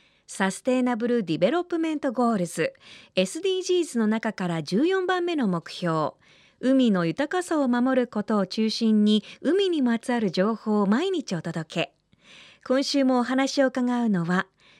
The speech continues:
講談社ブルーバックスから出版された本、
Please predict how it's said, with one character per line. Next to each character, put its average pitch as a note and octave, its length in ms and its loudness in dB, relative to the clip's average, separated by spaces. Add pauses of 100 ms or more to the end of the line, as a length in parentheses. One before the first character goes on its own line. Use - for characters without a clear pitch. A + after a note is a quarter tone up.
(140)
講 E4+ 260 2
談 D#4+ 240 -2
社 F#3 240 -2
ブ E3 200 0
ル D#4+ 160 4
ー - 20 -6
バ F#4+ 140 2
ッ - 20 -6
ク F#4+ 100 -10
ス - 100 -12
か A3 120 -2
ら G3 100 0
出 E3 300 -2
版 A#3 200 2
さ A3+ 140 -4
れ G#3+ 140 -2
た G#3 120 -2
本、 F#3 360 0